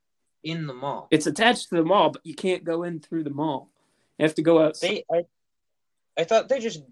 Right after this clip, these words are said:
Speaker 1: boxed off it. They, I thought they just boxed it off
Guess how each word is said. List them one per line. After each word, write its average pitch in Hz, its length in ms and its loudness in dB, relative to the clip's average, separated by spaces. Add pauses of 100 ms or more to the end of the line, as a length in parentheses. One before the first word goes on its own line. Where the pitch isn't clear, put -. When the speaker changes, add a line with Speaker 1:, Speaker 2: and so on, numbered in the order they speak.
Speaker 1:
boxed 156 420 -2
off 147 300 -2
it. - 200 -8 (280)
They, 147 160 -10 (120)
I 151 80 -6
thought 185 180 -8
they 208 80 -6
just 170 240 -14
boxed 139 420 -2
it 127 80 -8
off 127 440 -4